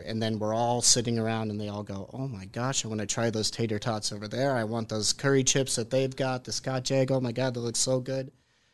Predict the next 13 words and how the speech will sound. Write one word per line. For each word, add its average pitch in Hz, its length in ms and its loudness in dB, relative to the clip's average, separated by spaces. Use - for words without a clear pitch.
And 120 460 6
I 135 160 6
think 156 240 2
that 151 140 6
it 147 60 6
just 147 200 4
becomes 143 480 4
a, 127 280 6
a 123 100 2
whole 147 300 4
night, 123 560 4
and, 110 440 2
um, 104 500 2